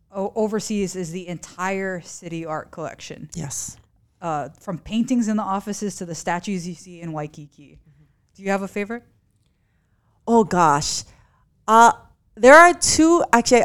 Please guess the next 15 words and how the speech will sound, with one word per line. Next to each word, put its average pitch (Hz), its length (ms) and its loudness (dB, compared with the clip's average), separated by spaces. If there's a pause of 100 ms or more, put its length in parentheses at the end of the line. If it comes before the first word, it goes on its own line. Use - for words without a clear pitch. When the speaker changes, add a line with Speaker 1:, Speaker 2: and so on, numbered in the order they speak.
(140)
Speaker 2:
two 349 180 6
of 359 80 8
my 269 140 6
favorite 220 320 2
pieces 233 300 0
are 160 100 2
actually 190 240 0
in 165 40 0
my 170 100 0
office. 151 520 0
They 170 220 2
are 156 340 0
from 147 480 -4
a 135 180 -2
photographer 160 840 0